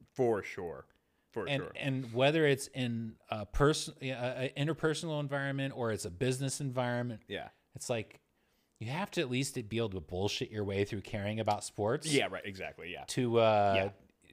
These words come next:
Speaker 2: you know, somebody's like, "Oh, well, what do you think about the, the Packers?" "Oh, they're probably gonna go all the way."
Speaker 1: For sure, yeah.
Speaker 2: You know, or, "What's your favorite team?" I just,
Speaker 1: Somebody
Speaker 2: like,
Speaker 1: start throwing out
Speaker 2: try to
Speaker 1: names.
Speaker 2: see if I can remember a team name. <laughs>
Speaker 1: Yeah, yeah, yeah.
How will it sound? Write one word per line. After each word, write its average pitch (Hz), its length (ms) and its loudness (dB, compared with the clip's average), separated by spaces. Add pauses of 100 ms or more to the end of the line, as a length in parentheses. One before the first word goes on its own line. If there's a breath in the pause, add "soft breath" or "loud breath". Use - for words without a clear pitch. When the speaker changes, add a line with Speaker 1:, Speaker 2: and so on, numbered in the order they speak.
(280)
Speaker 2:
you 135 200 -4
know, 117 60 0
somebody's 165 400 0
like, 135 200 2
"Oh, 175 240 6
well, 151 240 6
what 165 100 -2
do 190 40 0
you 160 60 -4
think 196 180 -2
about 175 280 4
the, 151 380 4
the 143 60 -8
Packers?" 165 500 0
"Oh, 147 260 0
they're 143 160 -2
probably 170 200 4
gonna 147 180 0
go 147 140 2
all 147 140 8
the 135 60 0
way." 135 360 2
Speaker 1:
For 123 160 4
sure, 95 240 -4
yeah. 90 220 -4 (100)
Speaker 2:
You 127 80 -8
know, 123 80 -4
or, 123 120 -2
"What's 165 220 -2
your 202 120 6
favorite 180 320 4
team?" 160 200 0
I 117 80 -4
just, 95 120 -8
Speaker 1:
Somebody 123 160 -2
Speaker 2:
like, 123 60 2
Speaker 1:
start 127 180 -2
throwing 123 200 2
out 120 140 0
Speaker 2:
try 104 80 0
to 139 60 6 (100)
Speaker 1:
names. 135 80 0
Speaker 2:
see 139 100 -2
if 131 100 0
I 139 80 0
can 117 100 -8
remember 113 260 -2
a 104 60 -2
team 131 260 0
name. 143 220 8
<laughs> - 140 4
Speaker 1:
Yeah, 208 140 10
yeah, 214 120 12
yeah. 175 160 12